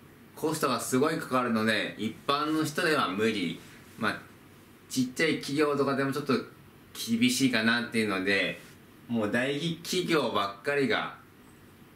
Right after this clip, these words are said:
特保の申請をしてるような状態です。で、特保っていうのは、まあ、あの、日本の消費者庁の基準、日本です、日本のね、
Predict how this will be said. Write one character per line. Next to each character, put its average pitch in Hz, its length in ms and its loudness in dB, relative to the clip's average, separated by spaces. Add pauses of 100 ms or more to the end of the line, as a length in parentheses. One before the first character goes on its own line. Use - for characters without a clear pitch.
(120)
特 139 200 -2
保 120 140 2
の 107 140 0
申 113 260 0
請 104 240 2
を 98 140 0
し - 80 -10
て 113 100 2
る 107 80 2
よ 110 120 4
う 104 40 2
な 92 140 0
状 87 240 -2
態 82 260 -2
で 82 200 2
す。 - 220 -12 (960)
で、 127 140 2
特 160 280 0
保 170 160 2
っ 160 140 -6
て 127 100 0
い 120 120 4
う 113 140 4
の 95 140 0
は、 98 360 -2 (500)
ま 101 220 0
あ、 - 40 0
あ - 20 -2
の、 87 380 -2 (960)
日 120 160 6
本 175 400 2
の 175 340 0 (460)
消 147 340 -2
費 151 160 -6
者 160 240 0
庁 135 260 4
の 143 300 2
基 101 200 -2
準、 92 380 0 (540)
日 120 120 6
本 151 260 2
で 123 80 2
す、 90 160 -4
日 98 120 -2
本 127 280 2
の 87 80 -2
ね、 80 280 -4